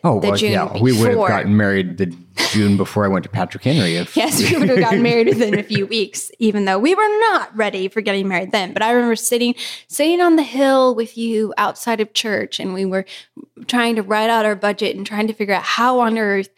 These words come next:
Speaker 2: I could come with you to Patrick Henry so that we could get married and we could live there so that,
Speaker 1: Oh,
Speaker 2: 'cause
Speaker 1: I don't
Speaker 2: we were
Speaker 1: remember
Speaker 2: just
Speaker 1: that.
Speaker 2: Yes, I do. And, uh, we were a little unrealistic in what we wrote down. And,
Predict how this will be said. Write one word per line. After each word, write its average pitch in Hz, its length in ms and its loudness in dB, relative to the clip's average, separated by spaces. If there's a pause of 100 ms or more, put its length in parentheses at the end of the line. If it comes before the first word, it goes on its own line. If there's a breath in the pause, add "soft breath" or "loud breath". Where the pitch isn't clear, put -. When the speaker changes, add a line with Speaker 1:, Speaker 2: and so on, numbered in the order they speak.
(240 loud breath)
Speaker 2:
I 214 120 0
could 233 240 -2
come 247 280 2
with 233 180 0
you 208 280 2
to - 100 -16
Patrick 208 380 -4
Henry 202 400 -2
so - 180 -6
that 214 120 -2
we 214 140 0
could 214 160 -8
get 214 160 -4
married 202 400 0
and 202 80 -6
we 220 100 -2
could 226 160 -2
live 220 320 0
there 202 380 2
so 208 220 -2
that, - 260 -8 (200 loud breath)
Speaker 1:
Oh, 104 60 -10
Speaker 2:
'cause 104 120 2
Speaker 1:
I 110 100 2
don't - 80 4
Speaker 2:
we 220 60 2
were 101 40 -2
Speaker 1:
remember 92 180 0
Speaker 2:
just 85 100 -4
Speaker 1:
that. - 220 -2
Speaker 2:
Yes, 202 360 -2
I 208 100 0
do. 202 300 0
And, 202 320 -6
uh, 208 200 -2
we 226 220 2
were 214 220 2
a 208 80 -2
little 220 1040 2
unrealistic 185 920 -4
in 165 140 -8
what 180 180 -2
we 185 80 -16
wrote 175 220 -4
down. 180 220 -6
And, 208 180 -2